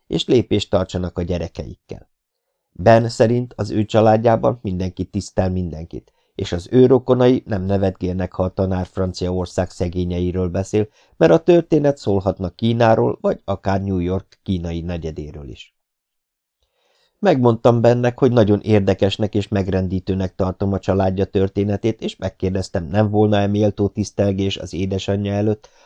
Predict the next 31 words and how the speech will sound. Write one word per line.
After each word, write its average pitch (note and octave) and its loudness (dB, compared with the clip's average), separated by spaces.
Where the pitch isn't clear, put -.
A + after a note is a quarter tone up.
ha - 0
az C#3+ 2
egészet G#2+ 2
le G#2 0
is F#2 -2
írná A#2+ 0
és - -4
felolvasná F2+ -2
az E2+ -6
osztályban. - -14
No F#2 -4
nem, E2 -6
ezt - 0
nem A#2+ 0
tudná F#2+ -2
megtenni. D#2 -10
Soha. - -6
De G3+ 6
miért C#3 2
nem? - -18
Az F#3 -4
osztálytársait D3 2
biztosan A2+ 0
tanulnának G2+ 2
belőle, F#2+ 0
és A#3+ -6
jobban A2+ 6
megbecsülnék G2 0
a F#2 -4
saját F#2 -2
körülményeiket. F2 -4